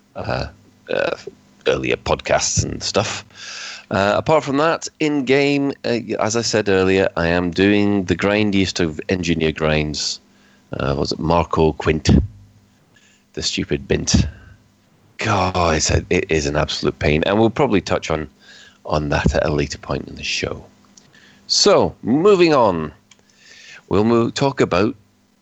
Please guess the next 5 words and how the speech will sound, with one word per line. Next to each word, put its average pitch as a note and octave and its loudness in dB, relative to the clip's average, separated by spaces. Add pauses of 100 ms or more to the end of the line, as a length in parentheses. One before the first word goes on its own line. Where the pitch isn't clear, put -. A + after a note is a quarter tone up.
(120)
development F#2 0
news. D2 -4
Now, F#2+ 2
after C#3+ 0
the G#2 0